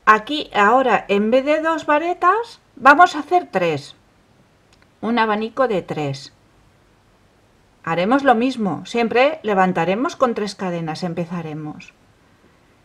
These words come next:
Y haremos dos y tres. Dos cadenas, una,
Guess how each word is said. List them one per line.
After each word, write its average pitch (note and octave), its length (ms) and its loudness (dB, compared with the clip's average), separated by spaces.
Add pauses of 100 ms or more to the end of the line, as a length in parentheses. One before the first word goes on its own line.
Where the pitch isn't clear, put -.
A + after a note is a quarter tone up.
(140)
Y D#3 100 -12
haremos D3+ 600 -6 (1700)
dos B3+ 680 0 (720)
y A#3 180 -6
tres. D3 560 -10 (1300)
Dos F#3 340 0
cadenas, D#4+ 800 0 (2750)
una, D#3 480 -6